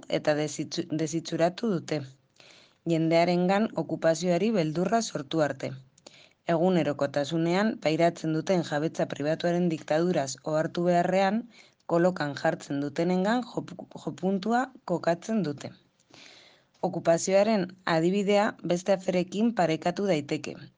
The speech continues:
Hauetako askoren muina aski ezaguna da antolatuta gaudenon partetik, eta aspaldi garaitu izan ditugu masmedietan hegemonikoak diren diskurtsoak. Hala ere, zenbait kasuetan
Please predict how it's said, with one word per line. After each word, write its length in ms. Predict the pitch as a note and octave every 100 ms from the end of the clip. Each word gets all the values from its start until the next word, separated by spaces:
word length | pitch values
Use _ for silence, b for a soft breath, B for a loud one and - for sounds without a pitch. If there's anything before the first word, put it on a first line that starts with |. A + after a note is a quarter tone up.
| _
Hauetako 540 | F3+ D#3+ E3+ F3+ F3+ F#3+
askoren 460 | D3+ - F3 F3 F3+
muina 380 | F#3+ G3+ G3 - -
aski 320 | F3+ F#3 G3+
ezaguna 400 | F#3 F#3 F3+ F3
da 140 | E3+ G#3+ -
antolatuta 720 | E3 D#3+ F3+ F#3+ F#3 F3+ G#3+
gaudenon 460 | G3+ D#3 E3 F#3+ F#3
partetik, 560 | D#3 C3 E3+ E3 C3 - _
eta 240 | C#3+ D3
aspaldi 400 | D3+ - F3+ G3+ A#3+
garaitu 480 | F3 D3+ D#3+ E3 F3
izan 240 | F#3 F3+
ditugu 340 | F3 F3 F#3+ G#3 B B B B -
masmedietan 720 | E3 D#3 F3 F3+ G3 G#3 A#3+ C4
hegemonikoak 800 | - F#3 E3 E3+ F#3+ F#3+ G3 E3
diren 320 | E3+ F#3+ A#3 A#3+
diskurtsoak. 840 | D#3+ C#3+ - E3 C3 C3 B2+ C3 - B B B B B B
Hala 260 | D#3+ D#3 F3
ere, 200 | F3 F#3+ G3 -
zenbait 420 | - F3 E3 F3+ F#3
kasuetan 720 | F#3 F#3 G3+ F#3 F#3 F#3